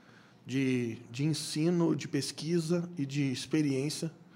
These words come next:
com a profecia bíblica no que se refere ao profético. Então, aqui vai falar sobre os dons do Espírito, o que que é um, né, o que que é o dom, é, de línguas, o que que é o dom da fé? Você, você que tá, você sabe o que que é o dom da fé?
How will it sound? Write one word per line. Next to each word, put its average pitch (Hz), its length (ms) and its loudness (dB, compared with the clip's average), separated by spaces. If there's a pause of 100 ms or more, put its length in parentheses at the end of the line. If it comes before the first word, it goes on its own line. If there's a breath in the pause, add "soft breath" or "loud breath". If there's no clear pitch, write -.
(140)
com - 80 -6
a 117 40 2
profecia 135 440 0
bíblica 131 460 -4
no 139 60 -4
que - 80 -10
se 131 80 -2
refere 127 260 -2
ao 135 80 -2
profético. - 640 -10 (840 loud breath)
Então, 139 240 4
aqui 139 200 2
vai 143 100 6
falar 127 260 4
sobre 127 260 -2
os 117 100 -2
dons 135 240 0
do 139 40 -4
Espírito, 131 500 -4
o - 40 -16
que - 160 -6
que 175 100 -6
é 151 40 2
um, 131 80 -4 (680)
né, 127 100 -2
o 113 60 -2
que - 140 -8
que - 100 0
é 147 40 4
o - 20 4
dom, 131 280 2 (760 loud breath)
é, 110 340 0
de 123 100 -4
línguas, 131 440 2
o - 40 -14
que - 120 -10
que 190 100 0
é - 20 6
o 160 40 2
dom 143 160 0
da 127 100 0
fé? 98 260 -4
Você, - 340 -10 (840)
você 131 260 0
que 151 180 0
tá, 131 140 0
você 110 340 -2
sabe - 200 0
o - 20 -14
que 143 80 -6
que 127 100 -6
é 113 40 -2
o 113 40 -4
dom 107 160 -10
da 107 100 -12
fé? - 300 -4